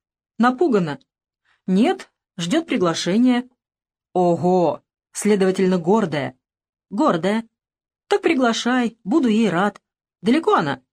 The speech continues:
«Здесь, у крыльца». Я скомандовал: «А ну, товарищи офицеры, полную приборочку». Распоряжение, впрочем, оказалось излишним. Толстунов уже навернул портянки, натягивал сапоги. Базжанов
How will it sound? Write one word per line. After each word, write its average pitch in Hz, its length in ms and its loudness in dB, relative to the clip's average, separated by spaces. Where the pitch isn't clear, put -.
«Здесь, 285 460 -2
у 214 80 -4
крыльца». 190 500 -2
Я 202 160 0
скомандовал: 165 600 -4
«А 190 120 2
ну, 294 140 2
товарищи 285 400 -2
офицеры, 240 600 -2
полную 262 480 2
приборочку». 190 760 0
Распоряжение, 185 640 -2
впрочем, 220 400 -4
оказалось 180 480 -6
излишним. 165 640 -8
Толстунов 254 600 -2
уже 214 240 0
навернул 226 440 0
портянки, 247 640 -4
натягивал 208 520 0
сапоги. 131 500 -8
Базжанов 170 600 0